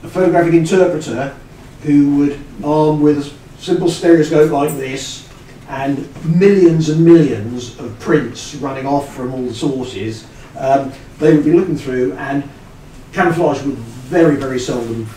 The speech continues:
uh, fool them. Well, uh, I'd actually say that w-, the Germans never successfully hid something from us. But of course, if they had successfully hidden something from us, we wouldn't have known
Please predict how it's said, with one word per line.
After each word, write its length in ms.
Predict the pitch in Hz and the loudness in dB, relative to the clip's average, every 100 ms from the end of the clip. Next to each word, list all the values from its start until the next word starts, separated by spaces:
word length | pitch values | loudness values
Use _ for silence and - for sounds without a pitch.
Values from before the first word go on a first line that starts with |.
| - - | -18 -12
uh, 240 | 113 110 | -8 -8
fool 260 | 107 139 113 | -6 -6 -4
them. 320 | 98 87 90 - - - - | -6 -10 -12 -16 -20 -10 -4
Well, 240 | 139 - - - - | -4 -4 -16 -20 -18
uh, 120 | - - - | -18 -18 -14
I'd 200 | - - | -6 -4
actually 160 | - 104 | -4 -6
say 260 | 160 135 113 | -2 -2 -2
that 240 | 117 - - - - - - 143 | -4 -6 -14 -20 -20 -20 -20 -10
w-, 200 | 135 - - | -10 -10 -14
the 100 | 127 | -12
Germans 580 | 123 165 180 170 135 143 | 0 4 6 4 0 -2
never 360 | 151 170 170 151 | 2 4 4 2
successfully 840 | - - - 160 - - 120 123 | -2 -6 -2 -2 -4 -6 -4 0
hid 200 | 160 127 | 0 -2
something 340 | - - 143 123 | -4 -6 -6 -2
from 260 | 151 110 | 0 0
us. 360 | - - - - - - - - - | -6 -12 -16 -18 -20 -20 -20 -18 -10
But 100 | 143 | -8
of 100 | - | 2
course, 380 | 170 160 - | 6 6 4
if 160 | - - | -6 -8
they 160 | 123 - | -6 2
had 240 | 214 - | 4 4
successfully 680 | - 139 - 139 - 123 123 | 0 -8 -8 -8 -8 -8 -4
hidden 280 | 104 101 107 | -2 0 0
something 320 | 120 - 110 | -2 -4 -6
from 320 | 104 110 - | -4 -4 -2
us, 140 | - - | -2 -2
we 120 | - | -2
wouldn't 300 | - - - | -2 -2 -2
have 80 | 170 | 2
known 280 | 220 196 | 4 4